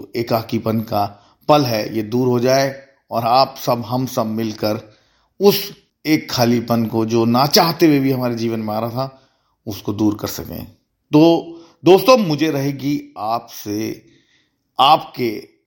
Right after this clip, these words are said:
एकाकीपन के पलों की जानकारी और उसमें हम कैसे एक दूसरे से साथ जुड़ सकते हैं,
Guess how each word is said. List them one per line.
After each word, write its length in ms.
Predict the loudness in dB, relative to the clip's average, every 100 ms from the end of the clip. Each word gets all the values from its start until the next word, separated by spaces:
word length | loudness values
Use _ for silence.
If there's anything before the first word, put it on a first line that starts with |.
| _ _ -8
एकाकीपन 600 | -2 -2 0 -2 -2 -4 -8
के 140 | -8 -8 -12 _ _ _ -4
पलों 260 | 0 2 0
की 500 | -4 -12 -12 _ _ _ _ _ _
जानकारी 640 | 4 4 4 2 2 2 -2 -12 -20 _ _ -6
और 140 | -4 0
उसमें 380 | 0 2 2 2
हम 180 | 2 -2
कैसे 400 | 0 -2 0 -2 -4 -8 _ _ _ _ _ _
एक 200 | 2 2 2
दूसरे 400 | -2 -2 -6 -6
से 180 | -8 -6
साथ 300 | -2 -2 2
जुड़ 160 | 0
सकते 300 | 2 -2 0 2
हैं, 440 | 2 0 -2 -12